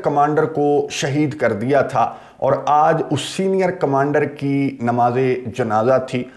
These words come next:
स्पुर्द खाक किया जाना था उस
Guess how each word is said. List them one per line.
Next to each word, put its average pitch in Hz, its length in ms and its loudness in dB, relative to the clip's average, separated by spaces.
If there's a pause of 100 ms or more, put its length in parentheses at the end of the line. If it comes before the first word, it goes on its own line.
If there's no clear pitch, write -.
(200)
स्पुर्द 127 440 -2 (120)
खाक 131 320 2 (120)
किया 135 280 2
जाना 117 360 0
था 127 200 0 (120)
उस 117 100 -6